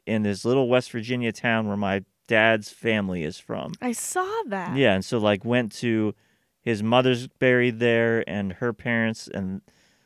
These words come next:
Speaker 1: uh, like, the next generation are all buried there. And it was just, like, I'd never been there. I'd never been to their graves. I blessed all their graves and just,
Speaker 2: Mm.
Speaker 1: like, it was a, a interesting, powerful moment of, you know, just connecting with family that, like,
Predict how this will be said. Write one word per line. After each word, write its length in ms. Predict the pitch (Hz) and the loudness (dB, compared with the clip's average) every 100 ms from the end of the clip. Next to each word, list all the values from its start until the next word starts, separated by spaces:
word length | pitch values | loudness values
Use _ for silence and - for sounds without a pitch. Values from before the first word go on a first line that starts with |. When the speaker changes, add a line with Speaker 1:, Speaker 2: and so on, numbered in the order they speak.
| _ | _
Speaker 1:
uh, 400 | - 98 92 92 95 _ - | -4 0 0 0 -4 _ -8
like, 240 | 101 95 | -4 -4
the 120 | 95 101 | 0 0
next 220 | 127 - | 0 0
generation 460 | 135 117 110 117 | -2 -2 -4 -4
are 80 | 107 | 0
all 100 | 113 | 0
buried 420 | 101 110 104 98 92 | 2 0 2 -2 -2
there. 320 | 92 92 95 _ _ _ - | -2 -2 -6 _ _ _ -2
And 140 | 190 | 2
it 20 | |
was 120 | 185 151 | 2 2
just, 180 | 151 | 0
like, 320 | 151 117 107 - _ | 4 4 2 -6 _
I'd 200 | - 127 | 2 4
never 180 | 123 107 | 4 0
been 220 | 98 104 | 0 0
there. 240 | 101 101 98 | 0 0 0
I'd 140 | 95 | -2
never 180 | 101 92 | -2 -4
been 180 | 95 101 | -4 -6
to 100 | 101 | -4
their 120 | 95 | -4
graves. 280 | 87 98 92 | -2 -2 -2
I 60 | 95 | -4
blessed 320 | - 101 - | -4 -6 -4
all 80 | 95 | -6
their 100 | 95 | -6
graves 460 | 87 95 90 95 - | -6 -4 -4 -6 -8
and 100 | 95 | -6
just, 160 | 95 | -6
Speaker 2:
Mm. 20 | 98 | -4
Speaker 1:
like, 160 | 95 - - _ | -6 -8 -20 _
it 60 | 139 | -2
was 160 | 139 | 2
a, 180 | 127 113 | 2 2
a 300 | 92 104 98 - _ _ _ - | 2 0 0 -4 _ _ _ -10
interesting, 720 | 135 143 135 - 127 110 104 - _ | -8 -6 -6 -2 -2 0 -4 -8 _
powerful 560 | - 120 113 110 - 107 | -6 0 2 0 -2 -2
moment 540 | 104 104 101 95 92 | 0 0 -2 -4 -6
of, 340 | - 98 98 95 _ _ _ _ - | -8 -6 -6 -12 _ _ _ _ -6
you 120 | 135 | -2
know, 180 | 92 95 | -2 -2
just 180 | - - | -10 -10
connecting 420 | - 110 104 107 | -4 -2 -2 -4
with 100 | 98 | -4
family 460 | - 107 101 98 95 | -4 -4 -2 -2 -4
that, 280 | 92 92 - - | -2 -4 -6 -6
like, 260 | 90 87 | -6 -6